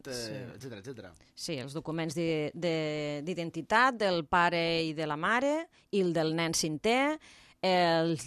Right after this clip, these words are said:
Speaker 1: lli-, el llibre de família, eh, després els, la, la, el carnet de vacunacions, la targeta sanitària, l'empadronament i, i les dues fotos de tamany carnet.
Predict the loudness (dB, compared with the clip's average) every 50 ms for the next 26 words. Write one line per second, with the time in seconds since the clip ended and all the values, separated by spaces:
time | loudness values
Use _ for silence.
0 | -2 -2 -2 0 0 -2 0 0 0 0 0 -2 -2 -2 -4 -4 0 2 2 2
1 | 2 2 2 2 2 2 0 -2 -6 _ _ -20 -20 -20 _ _ _ _ _ _
2 | -4 0 2 4 4 4 4 2 0 -2 -4 -4 -4 0 2 2 2 2 2 2
3 | 2 2 2 2 0 0 -2 -4 -6 -10 -10 -10 -12 -12 -8 -4 -2 0 2 2
4 | 4 4 4 2 0 -2 -4 -10 -14 -10 -4 0 2 2 4 4 2 2 0 -2
5 | -2 -2 -2 -2 -2 0 0 0 0 -2 -2 -4 -2 -2 -2 0 2 4 4 4
6 | 2 -2 -6 -10 -12 -12 -14 -16 _ _ _ _ -20 -20 -20 -20 _ _ -4 2
7 | 4 6 6 6 4 2 0 0 0 0 -2 -2 -2 -2 -2 -2 -2 -2 -2 2
8 | 4 4 4 4 4 2 2 2 2 2 0 0 -2 -4 -6 -10 -14 _ _ _
9 | _ -4 -2 -2 0 0 0 0 0 0 -2 -2 -2 0 0 0 2 2 2 2
10 | 2 0 0 -2 -2 -4 _ _ _ _ _ _ _ -6 -2 0 0 2 2 2
11 | 2 2 2 0 0 0 -2 -2 -4 -4 -6 -8 -8 -6 -6 -6 -4 -4 -6 -4
12 | -2 -2 -2 0 0 0 -2 -2 -4 -6 -8 -6 -6 -4 -4 -2 -4 -4 -6 -8
13 | -8 -8 -10 -12 -12